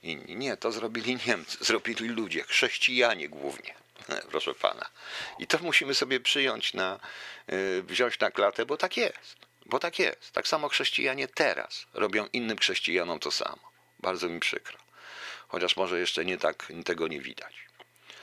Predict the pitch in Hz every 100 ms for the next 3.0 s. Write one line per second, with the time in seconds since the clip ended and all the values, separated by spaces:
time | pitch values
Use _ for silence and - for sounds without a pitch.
0 | - - - - _ - - 123 123 127
1 | 123 127 123 120 92 69 - - 76 76
2 | 85 73 67 62 62 - - - - -